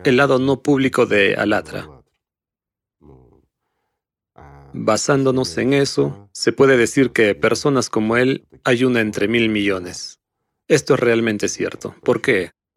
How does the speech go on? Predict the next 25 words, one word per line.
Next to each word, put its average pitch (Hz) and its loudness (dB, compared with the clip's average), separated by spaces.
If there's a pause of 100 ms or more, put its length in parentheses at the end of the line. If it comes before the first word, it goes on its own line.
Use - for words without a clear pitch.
Sí, 151 2
también 143 2
muchos 165 -2
agentes 123 0
de 113 2
los 104 0
servicios 117 -2
secretos 127 0
investigaron 123 0
a 95 -2
alatra. 95 -2 (340)
Pero, 110 2
¿por - -2
qué 175 2
se 151 0
guiaron? 113 0 (2000)
Por 117 2
las 120 0
publicaciones 127 2
de 127 2
la 101 0
prensa 123 0
amarillista. 101 -2 (180)
Obtuvieron 127 2
información, 107 -4